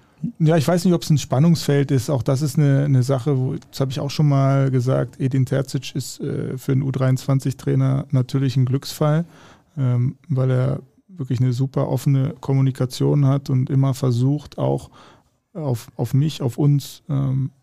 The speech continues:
sich zuzubewegen und, und, ähm, auch offen ist für n-, für 'n Austausch und, äh,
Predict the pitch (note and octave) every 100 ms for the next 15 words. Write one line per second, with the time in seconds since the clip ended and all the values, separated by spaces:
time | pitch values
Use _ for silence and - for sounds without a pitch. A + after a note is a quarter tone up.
0 | _ - B2+ - E3+ - D3+ C#3+ D3 D3+
1 | D3+ C#3 C#3 C#3+ D3+ C#3+ C3 - - _
2 | _ - D3 C3+ C3 B2+ C#3+ F3+ _ _
3 | _ _ _ _ _ _ _ _ _ -
4 | C3 - D3+ C#3+ D3+ D#3 C3 - C#3+ C#3+
5 | C#3 D3 D3 C#3+ D#3 - D3+ C#3 C#3+ C#3
6 | C#3 B2+ B2+ B2+ C3+ B2+ B2+ B2+